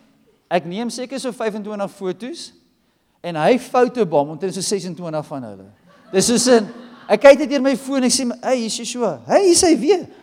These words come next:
Wat maak die kerel hier? Hy is oral." <laughs> En nou gee hy my vyf minute. Thanks, bro. <laughs> Okay, great. Een Petrus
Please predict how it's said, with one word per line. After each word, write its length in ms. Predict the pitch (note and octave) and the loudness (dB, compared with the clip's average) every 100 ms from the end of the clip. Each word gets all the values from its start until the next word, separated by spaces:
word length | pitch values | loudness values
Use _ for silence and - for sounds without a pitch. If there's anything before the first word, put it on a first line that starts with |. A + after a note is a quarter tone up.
| _ _ | _ _
Wat 320 | C3+ B3+ D#4+ E4 | 2 4 4 6
maak 180 | D#4+ | 4
die 100 | D#4 | 4
kerel 400 | B3 D4 C#4+ C4+ G#3+ | -4 -2 0 -2 -2
hier? 180 | G3 | -2
Hy 100 | E3+ | 0
is 240 | - - C4+ | 0 -2 -4
oral." 480 | C#4 F4+ G#4+ D#3 C#3 | -6 -4 -4 -6 -10
<laughs> 1200 | F3+ E3+ D#3 D#3 B3 C4 - _ _ _ _ _ | -10 -10 -8 -12 -12 -18 -20 _ _ _ _ _
En 100 | F#3 | 0
nou 120 | G3+ | 0
gee 200 | A3+ B3 | 0 -4
hy 60 | B3 | 0
my 140 | A#3 | 2
vyf 320 | A3+ A3 A3 A3 | 2 -2 -6 -6
minute. 380 | G3 - D3+ | -12 -8 -8
Thanks, 280 | C#3 A3 D#3 | -8 -12 -12
bro. 140 | A#2 D3+ F#4+ G#4 C3+ D3+ | -14 -18 -18 -20 -20 -14
<laughs> 1500 | D#3 - D#3 - _ - - - - A3 C4 A#3+ A#3 E3+ F#3+ | -14 -14 -16 -16 _ -18 -14 -14 -12 -10 -10 -8 -8 -2 0
Okay, 260 | F#3 F3 D#3+ | 2 2 0
great. 300 | D#3 B2+ - _ | -2 -4 -6 _
Een 460 | C4 C4+ B3+ G3 - | -6 -4 -4 -8 -10
Petrus 680 | F#3+ F3 F3+ E3 D#3+ - | 0 0 0 -6 -6 -10